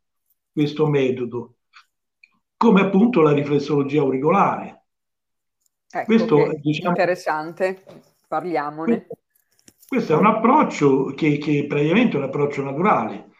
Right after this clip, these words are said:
Speaker 1: deriva dalla medicina cinese tradizionale, deriva da tutto il settore della, della, dell'agopuntura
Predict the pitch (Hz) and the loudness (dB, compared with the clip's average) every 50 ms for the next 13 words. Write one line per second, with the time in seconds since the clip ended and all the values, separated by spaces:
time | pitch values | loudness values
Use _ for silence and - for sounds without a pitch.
0 | _ _ _ _ - 110 123 127 147 196 233 220 175 147 151 147 147 151 151 151 | _ _ _ _ -10 -6 -4 0 4 4 6 6 6 6 6 4 6 4 4 4
1 | 156 147 135 143 139 135 147 151 147 143 143 - 135 131 139 139 139 131 127 - | 2 2 2 0 -2 -2 -2 -2 -2 -2 -4 -4 -4 -6 -4 -4 -6 -6 -6 -6
2 | 135 120 - - - _ _ _ _ _ _ - 127 123 120 120 123 117 - - | -8 -8 -8 -10 -16 _ _ _ _ _ _ -12 -10 -10 -8 -10 -10 -12 -8 -8
3 | 139 131 143 139 123 110 104 104 104 110 113 127 151 165 160 147 135 131 127 127 | -6 -6 -6 -6 -6 -8 -8 -10 -10 -10 -6 -4 -2 -2 -2 -2 -2 -4 -4 -4
4 | 139 139 - - 139 127 127 - - 127 - - 147 143 135 131 127 123 127 123 | -4 -6 -6 -6 -8 -8 -8 -8 -10 -10 -6 -4 -4 -2 -2 -4 -6 -6 -8 -8
5 | 123 123 120 117 117 - - _ _ _ _ _ _ _ _ _ _ _ - - | -8 -10 -10 -10 -12 -14 -18 _ _ _ _ _ _ _ _ _ _ _ -18 -18
6 | - _ _ _ _ - - 120 127 127 123 123 123 120 120 117 117 117 113 113 | -18 _ _ _ _ -16 -8 -6 -4 -4 -4 -4 -6 -6 -6 -8 -8 -8 -10 -10
7 | 110 113 123 123 127 139 156 196 240 320 311 302 - 240 240 214 151 131 - - | -10 -10 -8 -8 -6 -2 -2 0 2 2 0 0 2 2 4 6 4 4 2 0
8 | - - - | -6 -12 -18